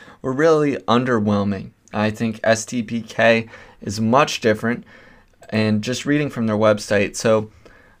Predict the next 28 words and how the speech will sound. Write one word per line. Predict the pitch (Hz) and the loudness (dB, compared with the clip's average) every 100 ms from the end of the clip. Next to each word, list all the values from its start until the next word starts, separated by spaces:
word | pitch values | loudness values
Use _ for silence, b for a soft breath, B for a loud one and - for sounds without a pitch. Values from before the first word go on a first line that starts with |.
| _ | _
stem | - - - 170 208 214 131 | -14 -12 0 4 4 2 0
is | 143 139 | -2 -2
the | |
company. | 120 156 143 127 117 123 | 2 4 4 2 -2 -2
stem | 139 156 147 | -2 0 0
provides | 151 143 135 123 120 | -2 2 6 6 2
solutions | - 117 123 120 127 117 | 0 2 2 0 -4 -2
that | 110 | 0
address | 107 104 117 117 | 0 4 2 2
the | - | -4
challenges | 104 127 123 127 120 107 | -4 0 0 0 -4 -4
of | 104 104 | -4 -4
today's | 113 107 104 113 117 117 B B B | -6 0 0 2 -2 -6 B B B
dynamic | 113 113 123 131 127 - | -2 0 0 -2 -4 -2
energy | 117 117 110 | 0 0 0
market. | 104 98 101 85 - | 0 0 -2 -4 -8
By | - 120 123 | 2 4 4
combining | 123 117 131 165 156 | 2 4 6 4 0
advanced | 123 104 131 143 - - - - | -4 -2 -4 -4 -6 -8 -10 -4
energy | 123 131 123 113 | -2 -2 -4 -6
storage | - 131 127 120 | -2 2 4 2
solutions | - 117 110 107 117 110 | -4 -4 -2 -2 -4 -4
with | - 104 - | -4 -4 -6
Athena, | 101 - 156 131 107 117 B B B | -12 -8 -4 -2 -2 -4 B B B
which | - - | -14 -8
is | 107 | -6
their | 107 | -4
software, | 101 - 113 104 107 104 | -2 4 4 4 2 2